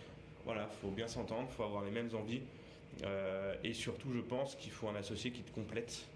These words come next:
Faut pas quelqu'un qui ait les mêmes compétences que toi. Parce que tu, tu sais, c'est, nous, on se complète vraiment bien. Il s'occupe de toute la partie tech. Euh, moi, je sais pas faire une ligne de code. Euh, par contre, à côté de ça, je peux me concentrer sur, euh, bah, le market, euh, un peu plus la strat,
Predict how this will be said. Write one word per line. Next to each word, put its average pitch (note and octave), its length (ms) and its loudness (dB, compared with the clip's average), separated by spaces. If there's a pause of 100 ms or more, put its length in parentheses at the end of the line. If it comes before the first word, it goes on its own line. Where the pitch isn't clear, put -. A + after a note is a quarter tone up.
(160)
Faut - 300 -8
pas B2+ 80 2
quelqu'un A#2+ 320 0
qui A#2 120 -4
ait - 80 -2
les G2+ 60 2
mêmes G#2+ 160 2
compétences A2 440 0
que G#2+ 80 -2
toi. G#2 240 -2 (760)
Parce F#2+ 160 -6
que G#2+ 120 -6
tu, F#2+ 340 -2 (140)
tu - 80 -12
sais, G2+ 180 -6
c'est, - 200 -8 (460)
nous, A2 120 0
on A2 40 0
se - 60 -6
complète G2 320 -2 (100)
vraiment A2 340 -2
bien. A#2+ 360 0
Il G2+ 60 -6
s'occupe G#2+ 340 -6
de G#2 100 -2 (220)
toute B2 160 -6
la A#2+ 80 2
partie - 300 -4
tech. A2+ 340 0
Euh, G#2 60 0 (120)
moi, G#2+ 280 0 (180)
je - 60 -10
sais A2 80 -6
pas G#2+ 100 -2
faire G#2 160 -2
une A2 160 0
ligne A#2+ 140 4
de A#2 80 -2
code. A#2 320 0 (640)
Euh, G2+ 120 0
par G#2 180 -2
contre, A#2 160 0
à G#2 40 0
côté G2+ 220 -4
de G2+ 60 -2
ça, A#2+ 140 2
je A#2+ 80 -2
peux A#2+ 80 -6
me G#2 80 -2
concentrer G#2 400 -4
sur, A2 300 -2
euh, G#2+ 60 2 (680)
bah, G2+ 340 2
le G#2 120 0
market, A#2 640 0
euh, G#2 300 2
un G2 40 -2
peu G2+ 100 -4
plus G2+ 240 -8
la G#2 80 0
strat, A2+ 320 0